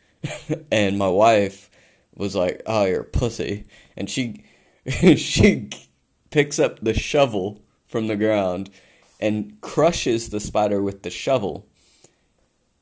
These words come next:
Hits it. I should, shouldn't say crush.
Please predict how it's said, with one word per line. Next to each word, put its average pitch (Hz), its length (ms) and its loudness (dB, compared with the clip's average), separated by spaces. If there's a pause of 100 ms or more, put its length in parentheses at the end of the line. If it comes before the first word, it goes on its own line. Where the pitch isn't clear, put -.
(260)
Hits 175 320 2
it. - 240 -4 (720)
I 113 120 4
should, 131 380 -2
shouldn't 131 300 -2
say 110 160 0
crush. - 560 -2